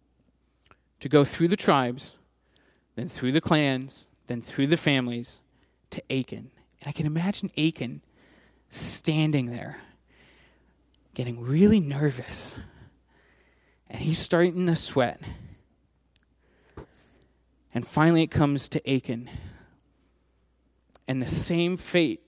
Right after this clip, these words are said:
that befalls Ananias and Sapphira befalls Achan.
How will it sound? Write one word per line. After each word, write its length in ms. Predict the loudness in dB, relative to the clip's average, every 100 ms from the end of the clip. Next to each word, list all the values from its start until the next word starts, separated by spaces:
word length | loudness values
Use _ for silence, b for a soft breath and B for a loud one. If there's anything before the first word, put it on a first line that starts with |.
| _ -4
that 220 | -4 -2
befalls 720 | -6 -2 0 2 0 -6 -14 _ _
Ananias 540 | -4 -2 0 0 -2 -4
and 80 |
Sapphira 540 | -6 -4 -4 -4 -4 -6 b b b
befalls 640 | -4 -4 -2 -2 -2 -6 -10 -6
Achan. 400 | -6 -6 -10 -14